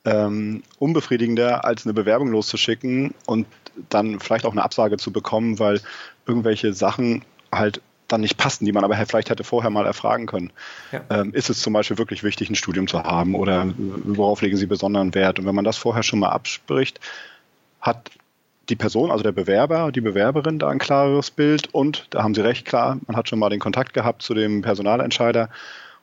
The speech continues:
Speaker 1: und, äh, das bleibt dann natürlich auch im Hinterkopf, ja.
Speaker 2: Kriege ich dann beim ersten Telefonat gleich schon fiese Fragen, wo ich <laughs> ins Fettnäpfchen tappen kann?
Speaker 1: Ja. Wenn,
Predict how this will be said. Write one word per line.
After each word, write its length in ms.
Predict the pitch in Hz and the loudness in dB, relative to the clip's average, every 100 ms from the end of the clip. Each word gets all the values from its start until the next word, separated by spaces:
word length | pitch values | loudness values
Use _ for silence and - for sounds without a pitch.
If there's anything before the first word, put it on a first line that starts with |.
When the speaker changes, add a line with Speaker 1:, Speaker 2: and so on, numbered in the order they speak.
| - | -2
Speaker 1:
und, 540 | 113 107 104 - - | 0 2 -2 -6 -4
äh, 260 | 110 104 101 101 - - _ _ _ | 2 4 4 0 -12 -20 _ _ _
das 140 | 107 - | -4 0
bleibt 260 | 98 - | 0 0
dann 60 | 98 | -2
natürlich 380 | 95 - 92 95 | -4 -2 -2 -2
auch 160 | 92 | -6
im 60 | 90 | -6
Hinterkopf, 500 | 92 87 - - - | -6 -6 -6 -10 -8
ja. 160 | 82 - - - - _ _ | -10 -10 -12 -20 -20 _ _
Speaker 2:
Kriege 200 | - 139 | -8 -6
ich 80 | 139 | -4
dann 300 | 147 131 123 | -2 -2 -2
beim 340 | 123 127 123 123 | -2 -2 -4 -4
ersten 300 | 147 151 147 | -2 -2 0
Telefonat 460 | 147 139 131 151 | 0 0 -2 -2
gleich 200 | 135 131 | 0 0
schon 260 | 135 127 123 | 0 -2 -4
fiese 280 | 127 156 151 | -4 -4 -4
Fragen, 560 | 151 156 151 151 156 | -4 -2 2 2 2
wo 100 | 131 | 0
ich 200 | 143 - - - - | 0 -2 -6 -6 -4
<laughs> 220 | 190 165 | -4 0
ins 260 | 185 - | 0 0
Fettnäpfchen 580 | - 180 - 156 156 156 | 0 2 2 0 0 0
tappen 380 | 156 160 - 160 | 2 0 -2 -6
kann? 300 | 151 135 - | -2 0 0
Speaker 1:
Ja. 80 | - - - - - 214 - - - - - - | -2 -6 -4 -6 -8 -10 -12 -16 -20 -20 -8 0
Wenn, 240 | 117 120 | 0 0